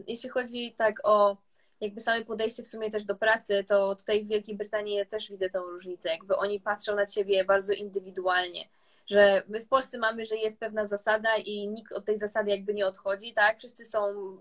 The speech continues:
patr-, na wszystkich się patrzy równojako, a jednak tu w Wielkiej Brytanii oni rozpatrują twoje, twoją sytuację osobistą.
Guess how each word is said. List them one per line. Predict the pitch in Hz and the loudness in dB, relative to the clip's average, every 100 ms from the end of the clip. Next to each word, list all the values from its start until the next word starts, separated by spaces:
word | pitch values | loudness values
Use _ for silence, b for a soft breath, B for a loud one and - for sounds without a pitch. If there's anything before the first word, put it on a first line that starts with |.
| 202 | -6
patr-, | - 208 - - - 214 - | -2 -2 -4 -18 -16 -18 -16
na | 233 226 | -2 -2
wszystkich | - - 240 | -2 -14 -10
się | 220 | -6
patrzy | 208 208 - 208 202 b b b | -6 -6 0 2 0 b b b
równojako, | 226 226 220 214 196 202 220 269 b b | -8 -2 2 4 4 6 2 2 b b
a | - | 0
jednak | 226 240 240 | 0 0 -2
tu | 262 | -8
w | |
Wielkiej | 233 254 262 | -6 -6 -6
Brytanii | 220 220 220 220 240 | -8 -2 2 2 2
oni | 220 226 | -4 -4
rozpatrują | 214 214 220 220 220 214 208 | -6 -4 -6 -4 -2 0 -2
twoje, | - - 214 208 208 196 190 185 | -6 0 2 2 4 2 0 -2
twoją | 233 233 | 0 0
sytuację | 233 214 240 220 220 220 | -2 -8 4 4 4 -2
osobistą. | 208 208 196 202 - - | -2 -6 -8 -10 -8 -12